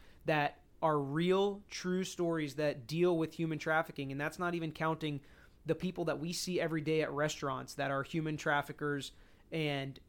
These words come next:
dealing with victims that are serving us our food or cleaning the hotel room that we stay in or motel room that people stay in.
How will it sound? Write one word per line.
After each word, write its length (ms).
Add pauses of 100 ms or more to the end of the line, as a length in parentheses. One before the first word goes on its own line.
dealing 360
with 140
victims 480
that 180
are 360
serving 500
us 160
our 140
food 500
or 120
cleaning 580
the 340
hotel 400
room 240
that 140
we 80
stay 260
in 100
or 60
motel 520
room 240
that 160
people 240
stay 300
in. 180